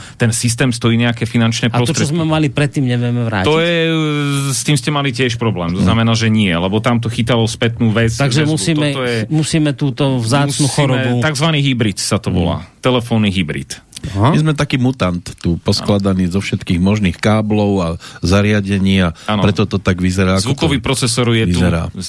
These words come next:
Speaker 1: nejakého
Speaker 3: No.
Speaker 1: rádia, e, t-, bla, bla,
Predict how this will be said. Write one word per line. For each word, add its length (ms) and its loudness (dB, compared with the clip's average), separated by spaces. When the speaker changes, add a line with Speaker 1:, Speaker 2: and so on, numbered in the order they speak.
Speaker 1:
nejakého 400 -2
Speaker 3:
No. 80 2
Speaker 1:
rádia, 640 0
e, 480 0
t-, 240 -12
bla, 160 2
bla, 100 0